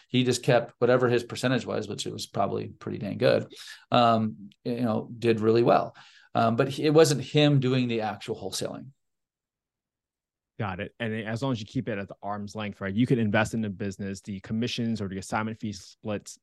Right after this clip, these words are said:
Speaker 2: has to go to the I R A, not to yourself. Um, and even if you buy the deal for yourself from that wholesaling business, there needs to be, like, a standard contract, arm's length transaction. Like, hey, you're,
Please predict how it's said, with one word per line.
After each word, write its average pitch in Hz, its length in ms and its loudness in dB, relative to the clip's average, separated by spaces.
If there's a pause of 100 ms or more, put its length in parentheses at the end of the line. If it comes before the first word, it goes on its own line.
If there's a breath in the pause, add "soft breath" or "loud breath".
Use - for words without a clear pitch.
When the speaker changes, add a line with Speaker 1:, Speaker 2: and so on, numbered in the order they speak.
Speaker 2:
has 123 240 0
to 113 80 -8
go 101 200 -4
to - 140 -12
the - 100 -12
I 98 160 -4
R 95 220 -4
A, 90 220 -8 (180)
not 104 360 -4
to 113 120 -10
yourself. 90 460 -8 (520 soft breath)
Um, 101 240 -4
and 117 120 -4
even 147 200 0
if 123 120 -2
you 117 100 0
buy 113 460 2
the 107 120 -2
deal 101 240 -4
for - 140 -12
yourself 107 540 0 (120)
from 139 200 -2
that 120 140 -2
wholesaling 98 420 -6
business, 90 380 -8
there 110 140 -6
needs 117 260 -4
to 104 60 -10
be, 101 260 -6
like, 92 180 -6
a 95 40 -14
standard 110 400 -6
contract, 98 500 -6 (100)
arm's 104 300 -6
length 101 160 -8
transaction. 95 380 -10
Like, 95 100 -10
hey, 107 80 -6
you're, 98 220 -8